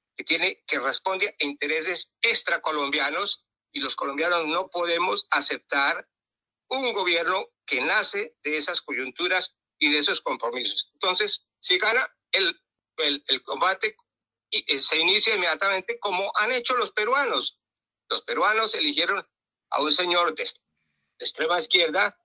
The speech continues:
eh, y inmediatamente todos se han movilizado, y en el Congreso hoy en día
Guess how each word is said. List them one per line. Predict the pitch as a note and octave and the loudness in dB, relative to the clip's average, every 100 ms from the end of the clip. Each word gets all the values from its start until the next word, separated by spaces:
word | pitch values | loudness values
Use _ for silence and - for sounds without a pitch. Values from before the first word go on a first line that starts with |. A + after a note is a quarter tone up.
| _ _ _ _ - | _ _ _ _ -2
eh, | C#3+ C3+ - _ _ _ | 2 2 0 _ _ _
y | - B3 B3 - _ - | 0 0 0 -4 _ 0
inmediatamente | D3+ E3+ F#3 F#3+ F#3+ F3 D#3+ G3+ - _ _ _ _ - | 2 4 2 2 0 0 0 -2 -2 _ _ _ _ -2
todos | G#3 G#3+ G3+ - - | 2 4 4 2 2
se | - | 2
han | D#3 F3+ | 4 2
movilizado, | F#3 F#3 D#3 - D#3 G3+ | 0 2 4 4 4 2
y | G3+ | 0
en | |
el | E3+ C#3+ | -2 -2
Congreso | B2 B2 D#3 E3+ G3 | -4 0 2 4 4
hoy | F#3 F3+ | 2 -2
en | F3 | 2
día | E3 E3 F#3+ - | 4 4 4 0